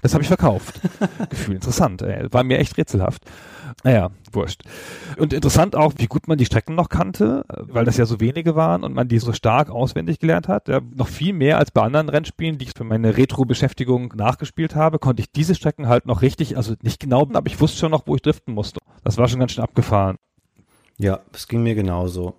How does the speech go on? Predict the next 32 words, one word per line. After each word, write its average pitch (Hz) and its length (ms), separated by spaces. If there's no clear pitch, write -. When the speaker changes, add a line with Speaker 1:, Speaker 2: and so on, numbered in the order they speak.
Speaker 2:
Also 107 140
ich - 80
hätte 123 160
dir 127 140
vorher 143 340
nicht 143 220
beschreiben 131 640
können, 113 440
wie 110 220
der 110 160
Streckenverlauf 107 720
ist 113 60
oder 101 160
was 107 180
jetzt - 140
für 113 100
eine 110 80
Kurve 131 320
kommt, 113 320
aber 98 300
als 104 140
ich's - 120
gespielt - 500
hab, 139 180
war 113 100
sofort 120 480
immer 110 180
alles 107 300
wieder 107 180
da 104 220
und 107 120
dann 107 140